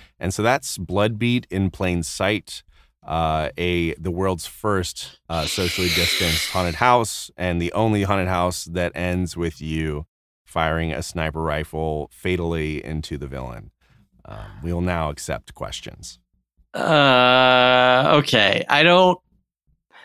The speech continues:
Speaker 2: I don't know where to begin, so I'm just gonna start, uh, just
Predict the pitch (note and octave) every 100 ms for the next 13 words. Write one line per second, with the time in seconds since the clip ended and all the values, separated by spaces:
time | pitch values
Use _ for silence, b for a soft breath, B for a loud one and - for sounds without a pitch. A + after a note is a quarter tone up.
0 | B B B B - E3+ G3+ F#3+ F3 E3
1 | D3+ C#3+ C#3 A#2+ A2 - C3+ C3 B2 E3+
2 | C#3+ C#3 D3 B2+ A#2+ A#2 A#2 A2+ A#2 A#2
3 | C3 A#2+